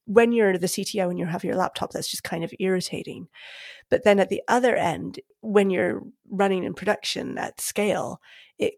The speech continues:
can become incredibly expensive. So there was one of our references, they were running on Spring Boot,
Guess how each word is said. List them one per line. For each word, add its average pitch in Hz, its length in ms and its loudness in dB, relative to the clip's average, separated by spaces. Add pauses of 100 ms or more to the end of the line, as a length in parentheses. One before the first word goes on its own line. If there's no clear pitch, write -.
can 196 140 -4
become 180 680 -4
incredibly 226 580 -4
expensive. - 680 -8
So - 200 -4
there 185 160 0
was 190 240 -4 (280)
one 202 120 0
of 208 80 2
our 208 120 4
references, 180 460 -4
they 180 100 -2
were 180 120 -2
running 214 300 -2
on 190 100 -4
Spring 185 380 -8
Boot, 170 420 -8